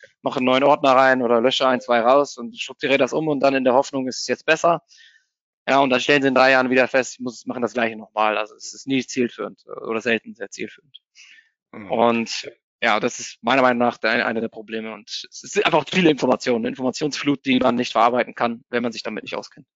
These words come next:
Speaker 2: Ja, dann lassen wir uns abschließend den obligatorischen Blick in die Kristallkugel werfen. Ist digitalisiertes Dokumentmanagement ein Thema, das jetzt einfach nur in Corona-Zeiten auf das Tablett gehoben wurde und in den Fokus gerückt ist? Die sagten ja auch, in vielen Unternehmen ist es so, man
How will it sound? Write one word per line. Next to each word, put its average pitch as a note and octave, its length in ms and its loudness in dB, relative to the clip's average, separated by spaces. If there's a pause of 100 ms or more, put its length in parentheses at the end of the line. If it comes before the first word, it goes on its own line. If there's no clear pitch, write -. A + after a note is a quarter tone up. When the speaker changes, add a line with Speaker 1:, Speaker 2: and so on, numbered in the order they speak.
(420)
Speaker 2:
Ja, D3 100 2
dann B2 140 4 (240)
lassen C3+ 200 -2
wir C3+ 60 2
uns A2 100 -2
abschließend C#3+ 420 -2
den B2 160 0
obligatorischen C3 640 -2
Blick C#3+ 200 -2
in C3+ 100 0
die B2 200 2 (260)
Kristallkugel C3 1300 0
werfen. A2 500 2 (440)
Ist - 160 -4
digitalisiertes C#3+ 600 2
Dokumentmanagement D3 920 2
ein C3+ 120 -2
Thema, E3 500 2 (360)
das B2 160 2
jetzt C#3 180 0
einfach B2+ 280 0
nur D3 180 6
in C#3 80 4
Corona-Zeiten D3 1200 2 (120)
auf B2+ 160 2
das C3+ 160 -2
Tablett C3+ 360 0
gehoben C3 480 4
wurde D3+ 180 8
und E3+ 60 2
in D3+ 120 6
den C#3 140 4
Fokus - 420 0
gerückt C#3 300 0
ist? F#3+ 180 -2
Die C#3 80 -4
sagten B2+ 340 0
ja B2 120 4
auch, D#3+ 200 2 (400)
in - 220 -12
vielen D3+ 240 2
Unternehmen D3+ 360 2
ist C#3 80 0
es B2+ 80 -4
so, D#3+ 120 4
man C#3 280 2